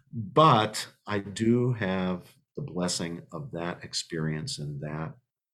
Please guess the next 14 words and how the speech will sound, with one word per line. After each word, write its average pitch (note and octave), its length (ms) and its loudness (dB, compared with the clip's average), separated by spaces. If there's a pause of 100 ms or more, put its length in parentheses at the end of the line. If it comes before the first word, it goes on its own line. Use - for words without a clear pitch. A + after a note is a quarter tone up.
(640)
role F#2+ 320 -2
model, C#2 420 -6
and F2 120 -6
it D#2+ 120 -8
has C#2 180 -6
stayed A2 520 -2
with G#2 200 -4
me G2 200 -6
from D2 320 -10
the C#2+ 80 -6
moment F2 580 -4
that - 80 -16
it D#2+ 160 -16 (120)
happened. - 100 -20